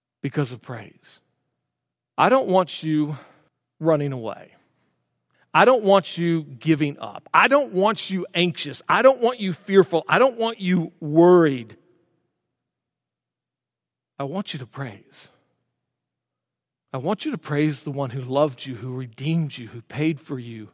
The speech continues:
who created you. There's something about praise that recalibrates life. But there's something else about praise.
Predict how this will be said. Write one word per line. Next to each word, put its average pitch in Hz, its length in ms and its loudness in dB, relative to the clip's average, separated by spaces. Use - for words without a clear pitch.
who 143 80 -10
created 135 580 -6
you. - 140 -20
There's 135 140 -10
something 185 380 -6
about 240 300 -10
praise 135 500 -2
that - 140 -16
recalibrates 131 1300 -8
life. 107 500 -16
But 175 80 0
there's 170 120 2
something 240 360 0
else 160 260 0
about 135 280 -4
praise. 113 640 -8